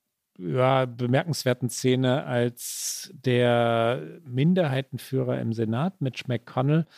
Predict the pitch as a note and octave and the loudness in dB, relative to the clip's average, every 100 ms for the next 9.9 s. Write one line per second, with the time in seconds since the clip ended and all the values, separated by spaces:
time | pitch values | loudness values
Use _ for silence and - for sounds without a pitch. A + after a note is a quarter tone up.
0 | - - _ - B2 A2+ A#2+ C3 B2 - | -20 -20 _ -4 0 4 4 4 2 2
1 | B2 A#2 G#2 G#2+ C3 C#3+ C3 A#2 A2+ A2 | 2 2 4 2 2 0 -2 0 -2 -2
2 | - A2 - - - C3+ A2+ A#2 A2 - | 0 0 0 -6 0 2 4 2 -2 -4
3 | B2 G#2+ G2+ G2 - B2+ B2 G#2 G2 - | -4 0 0 -2 -4 -4 -2 -2 -4 -6
4 | - C#3 C#3+ G#2+ G2+ F#2+ G2+ - A2 - | -2 0 0 -4 -4 -4 -6 -6 -6 -2
5 | G#2+ A2 A#2 G#2 G#2 G#2+ A2 G#2 G#2 - | 0 0 0 0 2 2 2 4 2 0
6 | G#2+ G#2 F#2+ G2 F#2 - - - B2 G#2 | 0 0 2 2 2 -2 -4 -4 -4 -4
7 | - G#2+ - G#2 - - D3 D#3 C#3+ D3+ | -2 -4 -2 -8 -8 -2 0 0 0 -4
8 | - - - D3 C3 - A#2+ - A#2+ A#2+ | -6 -14 -6 0 0 0 -4 0 0 0
9 | A#2+ - A2 A2 - A#2+ A2+ A2+ | -2 -4 -8 -6 -2 2 2 2